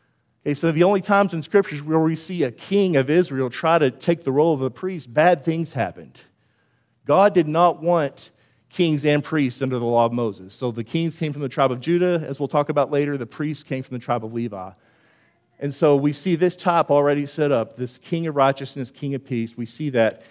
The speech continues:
in the person of Christ as well. Continuing on verse three, "He is without father or mother or genealogy, having neither beginning of days nor end of life, but resembling the Son of God, he continues a priest forever." And the phrase we want to really take note of here, "he resembles Christ." And I think probably,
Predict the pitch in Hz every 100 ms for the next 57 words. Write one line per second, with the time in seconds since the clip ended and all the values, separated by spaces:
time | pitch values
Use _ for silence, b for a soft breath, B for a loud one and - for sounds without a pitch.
0 | b b - 135 123 135 120 123 110 -
1 | 117 107 - 107 110 98 87 92 _ _
2 | _ _ _ _ _ - _ - 127 180
3 | 170 165 160 156 - 170 135 127 165 135
4 | 156 127 - 170 175 160 151 175 135 131
5 | 127 147 139 156 160 113 113 131 135 135
6 | 135 127 127 151 165 156 135 156 143 117
7 | - b b b b 135 143 156 143 143
8 | 156 143 - 139 135 131 127 196 226 180
9 | 151 147 139 - 139 123 113 113 135 139
10 | b b b - 180 196 175 185 160 156
11 | 147 143 - 147 131 127 - - 139 123
12 | 117 113 117 120 170 170 165 147 147 139
13 | 139 151 139 143 139 127 113 123 120 127
14 | 120 113 117 107 135 127 113 104 - 110
15 | 107 - - 117 - 175 - 170 156 127